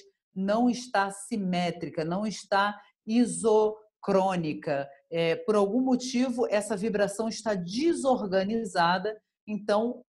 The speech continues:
é, quando há uma certa desorganização dessa vibração, a gente costuma chamar de anarquia vibratória, e é justamente essa desorganização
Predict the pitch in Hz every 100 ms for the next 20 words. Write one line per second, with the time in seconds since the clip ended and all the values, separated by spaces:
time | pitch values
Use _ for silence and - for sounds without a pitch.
0 | - 180 175 254 254 247 190 175 180 180
1 | - 165 165 185 175 285 - 220 196 190
2 | 185 170 170 - 151 147 151 - 156 196
3 | 269 294 - 196 196 226 _ _ _ 190
4 | 175 180 180 - 208 208 - _ _ _
5 | 143 _ - 190 - 170 170 185 165 156
6 | 170 160 170 - - 170 160 180 226 247
7 | 202 175 185 208 208 - _ - 240 247
8 | - - 220 247 - 202 339 - 262 208
9 | 220 196 196 180 285 277 220 208 196 185
10 | 180 175 170 160 147